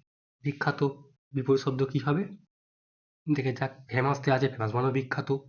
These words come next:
সেলিব্রেটেড, এটা মানেও বিখ্যাত। আননোন মানে যেটা যাকে জানি না, জানি না, তাহলে হয়ে গেল অ্যান্টোনিম আননোন, অপশন সি। অ্যাকচুয়াল মানে নির্দিষ্ট। ইনডি-, ইনডিফিনাইট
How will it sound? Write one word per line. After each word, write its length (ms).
সেলিব্রেটেড, 680
এটা 140
মানেও 180
বিখ্যাত। 440
আননোন 960
মানে 160
যেটা 160
যাকে 240
জানি 220
না, 120
জানি 220
না, 260
তাহলে 160
হয়ে 200
গেল 180
অ্যান্টোনিম 520
আননোন, 560
অপশন 240
সি। 380
অ্যাকচুয়াল 680
মানে 160
নির্দিষ্ট। 640
ইনডি-, 440
ইনডিফিনাইট 760